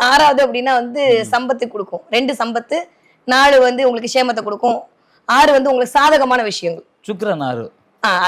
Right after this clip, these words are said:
Speaker 1: சுக்கிரன் நம்மளுக்கு
Speaker 2: ஆ.
Speaker 1: சாதகம் பணம் தானே, அதனால
Speaker 2: ஆமா,
Speaker 1: இயல்பாவே
Speaker 2: ஆமா.
Speaker 1: அந்த மாதிரி நம்ம
Speaker 2: அது
Speaker 1: ஆள்கிட்ட
Speaker 2: பாருங்க,
Speaker 1: இருக்காங்க.
Speaker 2: யதார்த்தமா இருக்கு
Speaker 1: எட்டு
Speaker 2: பாருங்க.
Speaker 1: வந்து மைத்திரம், ஒன்பது பரம மைத்திரம். So இந்த
Speaker 2: ஆ.
Speaker 1: நட்சத்திரத்தை நீங்க இயக்குனாலே அது நல்ல ஒரு பாசிட்டிவான ஆக்டிவிட்டியை கொடுக்கும். அந்த மாதிரி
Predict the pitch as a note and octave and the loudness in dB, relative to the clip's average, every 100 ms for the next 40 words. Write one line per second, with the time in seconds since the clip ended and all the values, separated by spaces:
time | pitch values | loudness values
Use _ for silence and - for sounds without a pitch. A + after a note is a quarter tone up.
0 | F3+ A3+ C#4 A3+ G3 G#3 B3 A#3 A#3 B3 | -2 -2 0 2 0 -2 0 4 4 2
1 | A3+ A#3 A#3+ A3 F#3 - - G3+ G3+ B3 | -2 -4 -2 -2 -4 -8 -8 -4 0 2
2 | C4+ C#4 D4 C4 C#4 C#4 A#3+ G3 F3+ F3+ | 4 4 4 4 2 2 2 2 2 2
3 | E3+ F#3+ A#3 G#3+ G3+ E3+ C#4+ A3+ F4 D4+ | 0 2 2 0 -2 0 0 2 0 2
4 | D#4 D4 D#4 C4 G3 A#3 C#4+ E4+ F4 C4+ | 2 0 2 -2 -2 -2 2 2 2 0
5 | C4 B3+ G#3 F#3+ F3+ _ _ C#4+ C#4 C#4 | 0 -2 -4 -6 -10 _ _ -2 0 -2
6 | B3+ D4 D4 C4 C4 B3 B3+ C4+ C4 A#3 | -2 -2 -2 0 0 2 2 2 -2 2
7 | C#4 F4 - C#4 C4+ C#4+ C4+ B3+ A#3 A#3+ | 4 4 2 2 2 4 4 4 2 0
8 | A#3+ - B3 A#3 A#3+ A#3 G#3+ G#3 G3 F#3+ | -2 -2 -2 -2 -4 -8 -8 -8 -8 -10
9 | - _ _ _ _ A#3+ C4 C#4+ | -12 _ _ _ _ -2 2 2